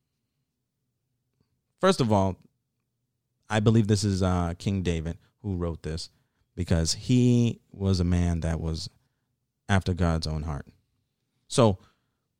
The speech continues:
first of all, he's already acknowledging the instructions of the Most High God.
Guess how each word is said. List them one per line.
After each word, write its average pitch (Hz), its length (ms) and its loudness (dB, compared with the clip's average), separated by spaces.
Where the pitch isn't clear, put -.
first 170 220 6
of 127 100 4
all, 107 240 4
he's 147 280 4
already 127 360 6
acknowledging 101 840 2
the 104 100 -2
instructions 90 920 0
of 104 120 -2
the 98 80 2
Most 92 240 2
High 80 160 -6
God. - 280 -14